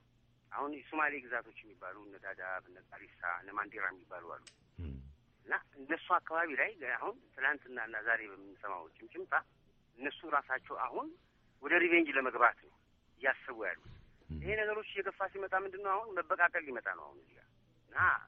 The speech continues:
Speaker 1: በጣም አስጊ የሆነ ወደፊት በጣም የሚያሰጋ ሁኔታዎች ነው እየተፈጠሩ ያሉት። ስለዚህ በዚህ ላይ የዓለም መንግስታት ከፍተኛ ስራ፣ ዲፕሎማቲክ ስራ ሊሰራ ይገባል። እንግዲህ አደራው የእናንተ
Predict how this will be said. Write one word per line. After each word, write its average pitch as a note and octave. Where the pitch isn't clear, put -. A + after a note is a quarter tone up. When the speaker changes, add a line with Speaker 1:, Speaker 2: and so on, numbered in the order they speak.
Speaker 1:
በጣም F3+
አስጊ E3+
የሆነ C#3+
ወደፊት D#3+
በጣም E3
የሚያሰጋ D3
ሁኔታዎች G2
ነው D#2+
እየተፈጠሩ F2+
ያሉት። D2
ስለዚህ D3
በዚህ D3
ላይ D3+
የዓለም C#3
መንግስታት C#3+
ከፍተኛ F#3+
ስራ፣ C#3
ዲፕሎማቲክ B2+
ስራ A2+
ሊሰራ G2+
ይገባል። -
እንግዲህ -
አደራው A#2
የእናንተ A#2+